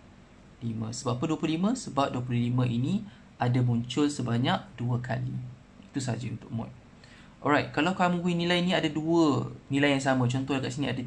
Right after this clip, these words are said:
tiga puluh tiga, ada tiga puluh tiga lagi di sini. So, ada dua nilai,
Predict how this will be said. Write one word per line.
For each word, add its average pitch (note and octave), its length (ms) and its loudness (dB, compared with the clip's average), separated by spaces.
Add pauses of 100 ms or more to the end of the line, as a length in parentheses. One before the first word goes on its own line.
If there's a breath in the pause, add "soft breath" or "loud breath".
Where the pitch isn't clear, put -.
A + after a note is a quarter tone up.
tiga C3+ 280 0
puluh C3 520 0 (560 loud breath)
tiga, C3+ 400 2
ada C#3 140 2
tiga D#3 260 2
puluh E3 140 0
tiga E3 180 4
lagi C#3+ 160 6
di C3 80 2
sini. B2 220 0 (720)
So, D#3 160 -4
ada C#3+ 160 4
dua D#3+ 240 2
nilai, D3 160 4